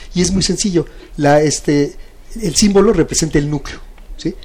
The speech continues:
Las rayitas representan un par de electrones que enlazan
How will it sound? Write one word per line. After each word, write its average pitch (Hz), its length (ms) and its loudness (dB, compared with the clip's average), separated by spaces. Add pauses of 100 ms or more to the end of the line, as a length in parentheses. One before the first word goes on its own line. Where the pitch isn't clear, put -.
(240)
Las 139 160 4
rayitas 151 400 4
representan 147 580 0
un 160 120 -4
par 139 180 2
de 143 60 4
electrones 127 540 0
que - 120 -6
enlazan 127 420 0